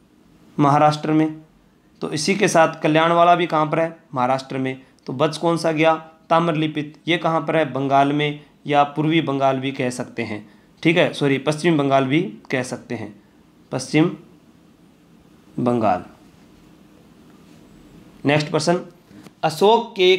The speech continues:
किस स्तंभ लेख पर चार सिंह की आकृति ऊपरी भाग पर उत्कीर्ण है? रामपुरवा स्तंभ, सारनाथ स्तंभ, वैशाली स्तंभ, लोरिया, नंदनगढ़। सबसे पहले तो रामपुरवा है कहाँ?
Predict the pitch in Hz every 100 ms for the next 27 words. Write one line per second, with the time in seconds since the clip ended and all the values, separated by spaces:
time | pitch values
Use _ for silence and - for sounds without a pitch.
0 | 185 254 247 - 165 196 196 170 165 160
1 | - 160 170 - - 175 175 202 196 -
2 | 185 160 156 147 147 151 143 156 156 156
3 | 156 _ _ - 190 - 208 208 202 -
4 | 131 160 151 151 151 156 156 - 151 143
5 | - 123 101 _ _ _ _ _ _ -
6 | - _ - 160 196 208 190 165 139 -
7 | - 151 156 - _ _ - 156 160 175
8 | 180 175 - 147 156 151 131 139 135 156
9 | 180 175 151 151 151 151 - _ - 147
10 | 170 165 180 175 151 147 139 120 107 -
11 | _ _ - 190 185 202 185 175 175 175
12 | 160 160 160 160 147 127 123 104 98